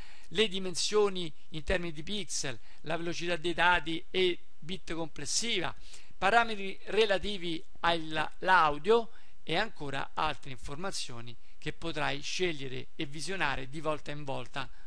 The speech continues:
tu stesso. Per il menu proprietà terminiamo qua. Ora un'altra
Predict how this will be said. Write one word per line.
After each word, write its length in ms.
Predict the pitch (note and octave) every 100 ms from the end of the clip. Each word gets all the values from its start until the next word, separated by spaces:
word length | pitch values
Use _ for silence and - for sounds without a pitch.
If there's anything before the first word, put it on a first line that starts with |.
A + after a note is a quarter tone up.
| -
tu 120 | D#3
stesso. 580 | C3+ - G#2+ - - G#2 - - - -
Per 160 | D3
il 100 | D3+
menu 380 | D3+ D#3+ G3 E3+
proprietà 480 | - D3 A3 F3 C3 - -
terminiamo 640 | - C#3 D3 D#3 C#3+ C#3 C#3
qua. 280 | - A2+ G2+ - - -
Ora 380 | B3 B3 A3+ -
un'altra 540 | G#3 G3 F3 F3 E3